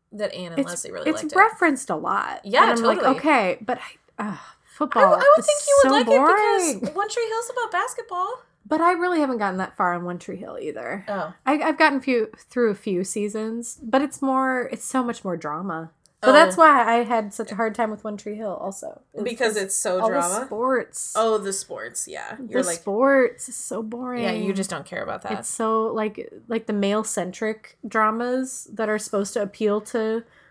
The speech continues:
Speaker 2: women somehow. I'm like, "But I want the story to be about the lady."
Speaker 1: Right. 'Cause
Speaker 2: Not,
Speaker 1: you,
Speaker 2: not about the boy.
Speaker 1: you like, like, Gossip Girl, right?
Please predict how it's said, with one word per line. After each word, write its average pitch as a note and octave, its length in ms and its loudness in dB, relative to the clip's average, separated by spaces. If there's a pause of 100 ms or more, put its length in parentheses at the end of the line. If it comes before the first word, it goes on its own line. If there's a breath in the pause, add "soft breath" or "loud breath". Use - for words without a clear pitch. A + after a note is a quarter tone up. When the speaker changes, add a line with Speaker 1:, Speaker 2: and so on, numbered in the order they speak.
(140 soft breath)
Speaker 2:
women A#3 320 0
somehow. B3 340 -2
I'm A#3+ 140 0
like, F#3 240 -4
"But A#3 220 -2
I A#3+ 60 4
want C4+ 320 0
the A#3+ 100 2
story C4 480 2
to C4 80 4
be A3 140 0
about F#3+ 260 0
the E3+ 80 -6
lady." F3 720 -6 (180)
Speaker 1:
Right. G#3+ 400 2 (220)
'Cause G#3+ 180 2
Speaker 2:
Not, A3 280 12
Speaker 1:
you, A#3+ 200 0
Speaker 2:
not B3+ 200 12
about A#3+ 260 8
the G3 60 -4
boy. F#3+ 720 0
Speaker 1:
you C#4 260 -6
like, C4+ 160 -2
like, G3 160 -2
Gossip - 400 -4
Girl, - 220 -8
right? F#2+ 260 -6